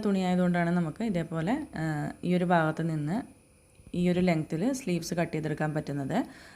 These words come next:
അടിവശം ഞാൻ ഫോൾഡ് ചെയ്ത് സ്റ്റിച്ച് ചെയ്യുന്നതിന് വേണ്ടിയിട്ട് ഒരു ഇഞ്ച് മാർക്ക് ചെയ്തെടുത്തിട്ടുണ്ട്. അവിടെ നിന്നും ഏഴ് ഇഞ്ച് മേലോട്ടേക്ക് ഒരു പോയിന്റ് മാർക്ക് ചെയ്തെടുത്തു. ആ ഒരു ഭാഗത്ത്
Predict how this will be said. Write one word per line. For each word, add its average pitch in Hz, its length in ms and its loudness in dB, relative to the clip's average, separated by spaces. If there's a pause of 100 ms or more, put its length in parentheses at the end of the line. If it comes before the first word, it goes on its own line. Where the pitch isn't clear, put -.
(120)
അടിവശം 214 420 4
ഞാൻ 208 160 2
ഫോൾഡ് 180 220 2
ചെയ്ത് 180 180 0
സ്റ്റിച്ച് 175 200 -4
ചെയ്യുന്നതിന് 170 360 2
വേണ്ടിയിട്ട് 147 340 -2 (200)
ഒരു 180 160 4
ഇഞ്ച് 175 220 0
മാർക്ക് 156 220 -2
ചെയ്തെടുത്തിട്ടുണ്ട്. 147 580 -4 (380)
അവിടെ 185 240 4
നിന്നും 196 220 4 (160)
ഏഴ് 175 180 4
ഇഞ്ച് 175 160 0 (100)
മേലോട്ടേക്ക് 160 480 0 (180)
ഒരു 156 180 -4
പോയിന്റ് 156 320 -2
മാർക്ക് - 220 -4
ചെയ്തെടുത്തു. 143 380 -4 (400)
ആ 196 100 6
ഒരു 208 160 4
ഭാഗത്ത് 190 320 2